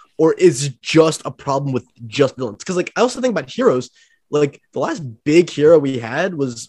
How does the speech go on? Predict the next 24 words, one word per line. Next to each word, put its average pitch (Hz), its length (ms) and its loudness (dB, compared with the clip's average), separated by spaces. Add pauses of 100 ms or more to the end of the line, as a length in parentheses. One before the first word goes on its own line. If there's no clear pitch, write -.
Marianne 143 640 0
in 127 140 -6
this 123 220 -8
year, 156 220 0
but, 110 220 -6
like, 107 280 -8 (680)
not 165 400 0 (160)
a 143 180 -2
lot 156 240 4
of 240 80 0
players 202 240 6
are 156 40 2
now, 143 160 2
like, 143 260 0
mixed. 139 500 -4
Like, 107 200 -12 (220)
there's 147 160 2
not 175 220 2
one 156 260 2
huge 160 680 0
hero 143 360 0
or 120 240 -4
huge 156 360 -4 (100)
villain. 110 400 -8